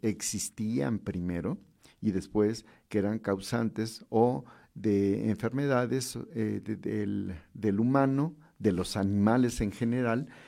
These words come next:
y también de las plantas, de, de otras, otros microbios también que se infectaban unos a, a otros. En fin, eso tardó mucho en entenderse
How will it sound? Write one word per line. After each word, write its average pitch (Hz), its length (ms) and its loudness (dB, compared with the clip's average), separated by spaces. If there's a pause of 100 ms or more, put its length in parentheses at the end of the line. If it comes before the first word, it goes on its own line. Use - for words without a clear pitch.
(160)
y 107 80 0
también 101 480 0
de 98 80 0
las 85 220 -6
plantas, 104 760 -2 (920)
de, 104 720 -2
de 98 760 -6
otras, 113 760 -4
otros 101 840 -2
microbios 117 800 4
también 104 500 0
que 123 160 -8
se 95 140 -6
infectaban 104 720 0
unos 98 500 -2
a, 95 200 -6
a 104 200 -6
otros. 131 640 -2
En 117 160 -2
fin, 104 300 0 (280)
eso 170 540 2
tardó 113 460 4
mucho 127 580 0 (240)
en 107 180 0
entenderse 120 800 0